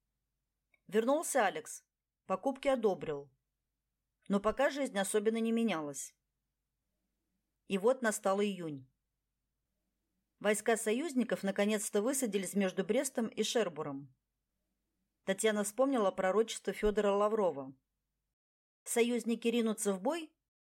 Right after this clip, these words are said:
лишь когда дела у русских станут идти чрезмерно хорошо, и впереди им засветит близкая победа». Похоже, американцы и правда спохватились,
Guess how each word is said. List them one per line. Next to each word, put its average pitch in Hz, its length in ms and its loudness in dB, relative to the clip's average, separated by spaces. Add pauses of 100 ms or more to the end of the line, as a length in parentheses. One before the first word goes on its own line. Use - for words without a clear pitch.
(100)
лишь 196 200 0
когда 220 280 2
дела 214 300 4
у 196 120 4
русских 208 360 2
станут 196 420 0
идти 202 220 -2
чрезмерно 196 640 0
хорошо, 190 520 -2 (240)
и - 120 -6
впереди 214 480 0
им 254 100 2
засветит 190 500 0
близкая 214 400 0
победа». 160 600 -2 (1500)
Похоже, 269 400 0
американцы 247 540 2
и - 20 2
правда 247 300 2
спохватились, 170 840 -6